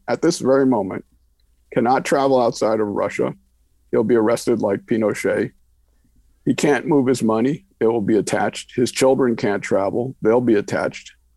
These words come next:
His cronies, the oligarchs, can't move their money or their yachts, or they'll be seized. And it has two very dramatic consequences. Number one, do the Chinese really now want to back him?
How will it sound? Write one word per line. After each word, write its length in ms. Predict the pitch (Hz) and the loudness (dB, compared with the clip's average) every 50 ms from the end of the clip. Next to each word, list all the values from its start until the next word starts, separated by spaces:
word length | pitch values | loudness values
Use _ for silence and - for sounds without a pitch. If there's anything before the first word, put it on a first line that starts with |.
| - | -4
His 180 | - 120 110 - | -2 0 0 0
cronies, 840 | - - - 139 131 143 151 135 104 98 107 113 - - - - - _ | -2 -2 0 0 2 2 2 2 2 0 -2 -4 -4 -8 -14 -16 -16 _
the 240 | - 101 101 104 - | -2 -2 0 0 0
oligarchs, 680 | - 113 120 131 135 127 107 107 95 107 113 - - - | 0 0 2 2 2 2 2 0 0 -2 -4 -6 -10 -10
can't 260 | - - 135 113 101 | -6 -4 -2 -2 0
move 200 | 110 113 107 104 | 0 0 0 0
their 240 | 110 110 107 107 - - _ | 0 0 0 -2 -4 -6 _
money 280 | - 101 104 107 117 117 | -4 -2 -2 0 0 2
or 120 | 110 104 | 2 2
their 220 | 98 104 101 104 101 | 2 2 2 2 2
yachts, 340 | 104 107 113 113 - - | 2 0 0 -2 -2 -2
or 100 | 101 104 | -2 -2
they'll 160 | 110 113 113 113 | 0 0 0 -2
be 180 | 101 104 104 | -2 -4 -6
seized. 580 | 101 - - 110 127 107 107 107 - - - _ _ _ _ _ _ _ _ _ _ - | -4 -2 0 2 2 2 0 -2 -8 -10 -14 _ _ _ _ _ _ _ _ _ _ -4
And 160 | 131 135 139 | -2 0 2
it 40 | 139 | 2
has 240 | 151 160 165 160 - | 2 2 0 0 0
two 160 | - 262 220 | 0 0 2
very 200 | 185 190 190 175 | 4 4 4 4
dramatic 600 | 151 151 131 135 139 143 139 135 120 107 - - _ _ _ _ - | 4 4 4 2 2 2 2 2 0 0 -2 -8 _ _ _ _ -6
consequences. 720 | - - 156 156 151 - - - - 127 123 - 113 131 | -4 -2 -2 -2 -4 -4 -4 -2 -2 -2 -2 -4 -4 -2
Number 240 | 151 170 160 147 143 | -2 0 2 2 4
one, 340 | 143 156 151 135 117 110 113 - _ _ _ _ _ _ _ _ _ _ | 4 4 2 2 0 -2 -4 -8 _ _ _ _ _ _ _ _ _ _
do 100 | - 139 | -2 0
the 140 | 131 127 113 | 0 0 -2
Chinese 600 | - - 196 175 170 170 165 165 156 143 123 120 | -2 -2 -2 -2 0 0 0 2 2 2 0 0
really 640 | 117 113 131 151 160 147 127 107 101 98 65 - - _ _ | -2 -2 -2 0 0 0 -2 -2 -4 -6 -8 -10 -14 _ _
now 280 | - 117 117 117 117 120 | -6 -4 -2 0 0 0
want 340 | - 110 117 120 120 113 - | 0 0 0 -2 -2 -2 -4
to 60 | 110 | -6
back 340 | - 117 117 127 - - - | -4 -2 -2 -2 -4 -6 -8
him? 180 | 92 - - | -10 -10 -12